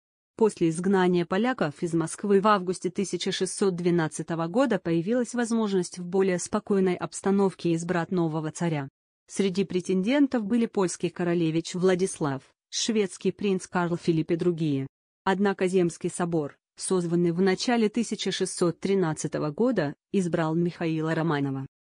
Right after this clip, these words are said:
Он находился ближе всех по родству с прежними русскими царями, внучатый племянник Анастасии Романовны Захариной,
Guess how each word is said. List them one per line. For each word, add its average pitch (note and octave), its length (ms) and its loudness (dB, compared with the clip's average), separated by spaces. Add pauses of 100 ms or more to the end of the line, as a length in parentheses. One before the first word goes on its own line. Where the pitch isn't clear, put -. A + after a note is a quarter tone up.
(520)
Он C4+ 220 6
находился G3 580 2
ближе F3+ 380 4
всех - 300 -2
по G#3 100 0
родству F3 460 -4
с - 80 -16
прежними G3 540 2
русскими E3 420 -2
царями, F3 580 0 (180)
внучатый G3 580 0
племянник G3 600 4
Анастасии F3+ 600 0
Романовны D#3+ 680 0
Захариной, D#3+ 720 0